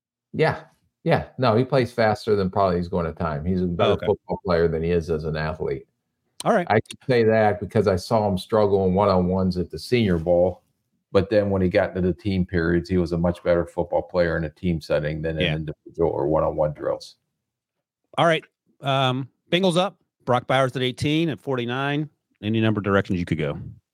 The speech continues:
Speaker 1: Yep. I am going to go receiver here. So if you can put up receiver.
Speaker 2: Oh, my gosh.
Speaker 1: You
Speaker 2: Gonna
Speaker 1: got
Speaker 2: score forty
Speaker 1: Boyd
Speaker 2: points a game.
Speaker 1: out. You got,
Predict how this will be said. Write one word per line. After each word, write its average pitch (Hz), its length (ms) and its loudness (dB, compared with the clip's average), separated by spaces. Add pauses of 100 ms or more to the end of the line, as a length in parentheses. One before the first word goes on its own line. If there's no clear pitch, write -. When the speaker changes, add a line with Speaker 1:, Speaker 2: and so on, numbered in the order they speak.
(800)
Speaker 1:
Yep. 113 420 -2 (220)
I 107 160 2
am 107 280 0
going 110 400 0
to 95 280 0
go 98 800 0 (800)
receiver 104 580 2
here. 92 440 2 (640)
So 92 260 2
if 90 80 -4
you 101 80 0
can 98 140 -2
put 117 160 0
up 107 180 -2
receiver. 107 580 0
Speaker 2:
Oh, 143 60 -2
my 87 160 -10
gosh. - 760 -4 (600)
Speaker 1:
You 135 80 -8
Speaker 2:
Gonna 95 60 0
Speaker 1:
got 104 180 2
Speaker 2:
score - 160 -2
forty 113 60 2
Speaker 1:
Boyd 123 100 2
Speaker 2:
points 135 160 -2
a 165 100 -8
game. 127 240 2
Speaker 1:
out. - 100 -12 (520)
You 98 180 -2
got, 98 260 0